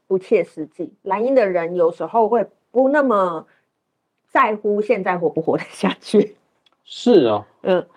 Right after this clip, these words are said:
Speaker 1: 蓝鹰的挑战是红蛇，红蛇是一个最，最接地气的一颗图腾，它是最落地的图腾，它是跟金钱能量有关系的图腾。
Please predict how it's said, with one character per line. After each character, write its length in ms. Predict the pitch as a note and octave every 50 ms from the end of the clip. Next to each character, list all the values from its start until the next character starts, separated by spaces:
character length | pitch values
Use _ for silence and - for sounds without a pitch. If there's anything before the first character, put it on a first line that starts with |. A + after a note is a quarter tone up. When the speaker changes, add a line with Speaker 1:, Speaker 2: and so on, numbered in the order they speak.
| _ _ _ _ _ _ _ _ _
Speaker 1:
蓝 200 | - A#3 B3 C4
鹰 80 | E4 F4
的 100 | D4 A3+
挑 220 | A3 A3+ F#3+ G#3+
战 260 | - G#3+ G3+ G#3 G#3
是 380 | G#3 - G#3+ G#3 F#3+ F3+ D#3+ E3+
红 260 | F3 - F3+ E3 F#3+
蛇， 220 | F#3+ - D#3+ E3 F3
红 180 | F#3+ G3 A#3
蛇 140 | A#3+ A3+ G3
是 140 | F#3+ G#3+ G#3+
一 60 | G#3
个 120 | G3 F3+
最， 380 | E3 - A3+ G3 E3 - - - _ _ _ _ _
最 200 | - D4+ B3+ G#3
接 220 | - G3+ G3 F#3
地 180 | F#3 G3+ F#3+ E3+
气 220 | - - F#3+ E3+
的 140 | - C3+ C#3
一 60 | D#3
颗 200 | D#3+ - D#3+ D3
图 180 | - - D3 -
腾， 160 | - - - - -
它 160 | - F#3+ G#3
是 120 | G3+ G#3
最 180 | - - B3 G3+
落 180 | G#3+ G#3+ F#3+
地 120 | F#3 G3+ F#3
的 60 | E3
图 200 | - F3 C3+ D#3
腾， 180 | - F3 - -
它 180 | - G#3+ G#3+ A3
是 100 | A3 G3+
跟 260 | G#3 F#3+ F#3+ G#3 G#3
金 220 | - G#3+ G#3 A3+
钱 180 | A3 G#3 E3+ D#3
能 160 | D3+ D3+ D3+
量 160 | E3 E3 D3
有 60 | C3
关 200 | - D3 B2+ E3
系 100 | - -
的 60 | C3 -
图 220 | - - - -
腾。 120 | - -